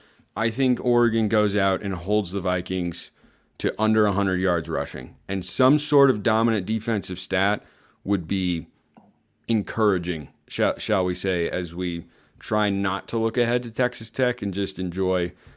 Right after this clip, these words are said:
the, uh, the game that we've got. Enjoyed today's show. Eric Skopel at Eric with a K underscore Skopel on Twitter, twenty-four seven Sports, Duck Territory, Odds and Audibles podcast, his first and hopefully not his last appearance here on the show.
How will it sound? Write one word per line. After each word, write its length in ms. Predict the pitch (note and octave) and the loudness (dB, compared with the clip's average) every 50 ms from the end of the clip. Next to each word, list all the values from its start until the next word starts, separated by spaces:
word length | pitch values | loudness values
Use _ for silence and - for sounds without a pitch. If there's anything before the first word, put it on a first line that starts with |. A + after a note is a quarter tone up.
| - _ | -14 _
the, 180 | F2+ F2+ F2+ F2+ | -2 0 0 0
uh, 160 | E2+ E2 D2 | 0 0 -2
the 140 | B1+ F2 E2+ | -4 -6 -6
game 440 | D#2 F2 F2+ F2 F2 F2 E2+ E2+ - - | -4 -4 -4 -2 -2 -2 -4 -6 -8 -8
that 400 | E2 F2 E2+ E2+ E2+ D2+ - _ | -6 -4 -2 -2 -2 -4 -6 _
we've 380 | - D#2+ E2+ E2+ D#2 D2 D#2+ - | -12 -10 -10 -10 -10 -12 -8 -6
got. 260 | E2+ D#2 C#2+ - - | -4 -4 -4 -4 -6
Enjoyed 400 | F2 F2+ F2 G2+ A2+ A#2+ B2 A#2+ | -8 -6 -2 2 4 4 4 2
today's 300 | A#2+ A2+ A#2 A2+ A2 G#2 | 0 0 0 0 0 -2
show. 320 | - - A2+ A2 A2 A2 - | -2 0 2 4 4 2 2
Eric 260 | - G#2+ A2 A2 G#2 F#2 | 2 2 2 2 0 -2
Skopel 480 | - - - G#2+ G#2 G2+ G#2 G#2 G2 - | -4 -2 0 0 2 2 0 -2 -4 -4
at 220 | F2+ F#2+ F#2+ F#2 - - | -4 -4 -6 -6 -6 -4
Eric 400 | F#2+ G#2+ G#2+ G#2+ G#2 G2+ - - | -2 0 2 2 0 0 -4 -6
with 160 | G2 F2+ F#2 | -6 -6 -6
a 60 | F2+ | -6
K 280 | - - G#2 G2 F#2+ F#2 | -4 -2 0 0 0 0
underscore 460 | F#2 F#2 F2 F2 - - F#2+ F#2+ F2+ | 0 -2 -4 -4 -4 -2 -2 -2 -2
Skopel 420 | - - - F#2+ F2+ F#2 F#2 F2+ - | -4 -4 -4 -4 -2 -2 -4 -4 -4
on 180 | F2+ F2 E2+ | -4 -8 -8
Twitter, 380 | E2+ - - C3 B2+ B2 B2 A#2 | -10 -6 -2 0 2 2 0 0
twenty-four 460 | A#2+ - A2+ A2+ A2 G2+ G#2 G#2+ G2+ | -2 -4 -2 -2 -2 -2 -2 -4 -4
seven 300 | - - F#2 F2 D#2+ D#2+ | -2 -4 -4 -4 -4 -6
Sports, 400 | D2+ - - C3 B2+ B2+ B2 - | -12 -6 0 2 2 2 2 0
Duck 260 | - G#2+ G2 F2+ - | -2 -2 -2 -2 -2
Territory, 600 | - - B2 B2+ B2 A#2+ - B2+ B2+ B2 A#2+ A2 - - - - - - _ | -2 0 2 2 2 2 2 2 4 4 4 2 -2 -8 -18 -20 -20 -20 _
Odds 280 | - A2+ A2+ A2+ A2 - | 0 2 2 2 2 0
and 100 | A#2+ A2+ | -2 0
Audibles 380 | G#2+ G#2+ G#2 F2+ F2+ F#2 F2 - | 0 0 0 -2 -2 -6 -6 -2
podcast, 720 | - C3 C3 C#3+ C#3 - - C#3+ C#3+ C#3 C#3 C3+ - - | -2 2 2 2 0 0 0 2 2 2 2 0 -2 -2
his 200 | A#2 G#2+ F2+ - | -4 -4 -4 -6
first 640 | - - - - D#3+ D#3+ E3+ E3+ E3+ - - - | -10 -14 4 6 8 8 8 8 4 2 -2 -2
and 140 | - A#2+ A2+ | 0 2 2
hopefully 260 | A#2+ B2 G#2+ A2 B2 | 2 2 2 2 2
not 160 | A#2 A2+ A2+ G#2+ | 2 2 2 2
his 140 | G2+ F#2 | 0 0
last 240 | G#2 G2+ G2+ G2 - | 2 2 0 0 -2
appearance 400 | G2+ F2+ - G2+ G2 F#2+ F#2 F2+ | -6 -8 -6 -6 -4 -4 -6 -6
here 200 | - F#2 F2 F2 - | -6 -4 -4 -4 -4
on 220 | F2 F2+ F2 E2+ | -4 -6 -4 -6
the 60 | E2 F2 | -8 -8
show. 460 | - - B2 A#2+ A#2 A#2 A#2 G#2+ | -4 0 2 4 4 4 2 0